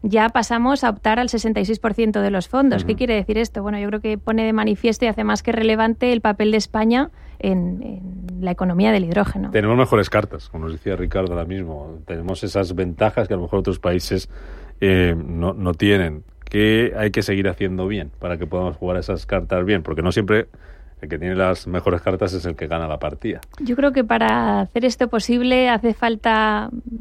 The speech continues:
Speaker 1: primero, eh, poner al, al cliente en el centro, y el cliente al final son los promotores de estos proyectos, son los usuarios de flotas, son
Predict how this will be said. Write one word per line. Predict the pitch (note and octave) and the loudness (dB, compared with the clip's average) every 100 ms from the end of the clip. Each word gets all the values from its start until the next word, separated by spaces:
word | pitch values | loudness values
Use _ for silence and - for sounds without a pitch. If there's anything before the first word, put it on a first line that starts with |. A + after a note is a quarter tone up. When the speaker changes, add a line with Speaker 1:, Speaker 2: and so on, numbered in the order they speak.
| A3+ - - | -12 -12 -2
Speaker 1:
primero, | A3+ A3+ B3 C#4 D4+ - - | 2 4 4 4 2 0 -4
eh, | A3+ G#3+ G#3 G3 - | -2 0 0 -4 -2
poner | A3 A3 A#3 | 0 2 4
al, | A#3+ A#3 | 2 2
al | G#3+ | 0
cliente | G#3+ G#3+ A3+ A3+ A3+ | 0 2 2 2 2
en | G#3+ | 2
el | G#3 | 0
centro, | A#3+ C4 C4 G3+ | 2 2 2 0
y | G3+ | 0
el | G3 | -2
cliente | G#3+ G#3+ G#3+ A3+ | 0 2 2 0
al | A3 | 0
final | A3 A3 G#3+ | 0 0 0
son | A3+ A3 | 0 0
los | G#3+ G#3 - - | 2 0 -4 -10
promotores | - G#3+ G3+ A3 A3 G#3+ | -2 0 0 0 0 2
de | |
estos | G#3 A3+ | 0 0
proyectos, | - A3 A3 C4 - C4+ B3+ B3 | -2 -2 0 0 0 2 2 2
son | A#3 A3 A3 | -2 0 0
los | G#3+ G3 | 0 0
usuarios | F#3+ G#3+ G#3+ G3+ | 0 2 2 2
de | G#3+ | 2
flotas, | A#3+ A3+ A3 A3+ A3 - | 2 0 4 2 2 -4
son | - A3 G#3+ G#3+ | -4 -2 0 0